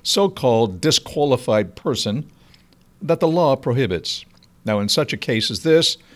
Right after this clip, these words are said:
the employer becomes a disqualified person. A disqualified person participating in a prohibited transaction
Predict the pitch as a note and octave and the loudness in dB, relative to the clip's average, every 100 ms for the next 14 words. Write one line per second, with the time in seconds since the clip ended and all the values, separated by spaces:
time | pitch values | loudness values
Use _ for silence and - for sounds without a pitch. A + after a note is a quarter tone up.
0 | _ - F3 D3+ - F#3 D#3 G2+ F2+ G2+ | _ -2 -2 -2 0 2 4 2 -2 -6
1 | - B2 A#2 G#2 A#2 A2 A2 - A2+ B2 | -4 -2 -2 -2 0 0 -2 -8 -4 -2
2 | - C3 A2+ G2 G#2 G2 - A#2 - - | -2 -2 -2 -2 -4 -2 0 0 -2 -6
3 | - - _ _ _ _ _ _ _ _ | -16 -20 _ _ _ _ _ _ _ _
4 | _ - - A#2+ D#3 - F3+ D#3 - A#2 | _ -10 -2 0 2 2 2 0 2 0
5 | - - A#3 - G2+ B2+ - _ _ _ | 0 -4 -2 -2 -4 -6 -10 _ _ _
6 | _ _ - B2 - - - C#3+ C3+ C3 | _ _ -6 -2 0 0 0 0 0 0
7 | B2+ B2+ B2+ B2 - - A2 B2+ A2 F#2 | 0 2 0 -2 -12 -8 -4 -2 -4 -4
8 | - G#2+ G2+ C#3+ E3 - A2 G2 | -4 -2 0 0 0 -2 -6 -6